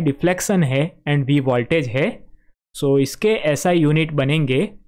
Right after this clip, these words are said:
डिफ्लेक्शन जो है वो रेडियन में मेजर होता है and वोल्टेज का यूनिट होगा वोल्ट। So वोल्टेज सेंसिटिविटी के यूनिट हमें मिले रेडियन per volt and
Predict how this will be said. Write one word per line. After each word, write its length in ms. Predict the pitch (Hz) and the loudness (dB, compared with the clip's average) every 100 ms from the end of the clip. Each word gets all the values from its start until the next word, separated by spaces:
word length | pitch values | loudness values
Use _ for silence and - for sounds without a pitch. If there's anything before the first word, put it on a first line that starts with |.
| - - _ - | -20 -20 _ -4
डिफ्लेक्शन 580 | 147 139 202 208 233 220 | -4 0 -2 0 0 2
जो 160 | 160 147 | 2 2
है 140 | 151 | 2
वो 180 | 165 190 | 2 2
रेडियन 340 | 147 131 139 160 | 2 2 2 2
में 140 | 165 | 2
मेजर 320 | 151 123 131 | 0 0 -2
होता 300 | 123 123 123 | -2 -4 -4
है 220 | 123 160 247 - - - - _ _ - | -2 -2 -4 -8 -16 -16 -18 _ _ -6
and 200 | 135 131 | -4 -2
वोल्टेज 340 | 135 139 180 | -2 0 -2
का 120 | 180 190 | 0 0
यूनिट 360 | 151 139 139 | 2 0 0
होगा 300 | 127 123 175 - - | -2 -2 -2 -4 -4
वोल्ट। 360 | 135 131 110 - - - - _ - - - - - - | -2 -2 -4 -10 -16 -18 -20 _ -20 -18 -18 -20 -20 -12
So 160 | - 143 147 135 | -4 0 0 0
वोल्टेज 360 | 139 139 208 | 0 0 0
सेंसिटिविटी 720 | 202 156 143 190 175 180 170 175 | 0 -2 0 -2 0 0 0 0
के 140 | 190 | 2
यूनिट 380 | 185 139 151 156 | 0 0 0 0
हमें 220 | 147 147 | 0 0
मिले 320 | 139 127 147 160 - | 0 0 0 -2 -2
रेडियन 380 | 135 123 143 143 127 | -2 0 0 0 0
per 140 | 143 226 - | 0 -2 -4
volt 340 | 139 127 113 - - - - _ _ _ _ - | -2 -2 -2 -10 -20 -20 -20 _ _ _ _ -4
and 320 | 139 143 | -2 -2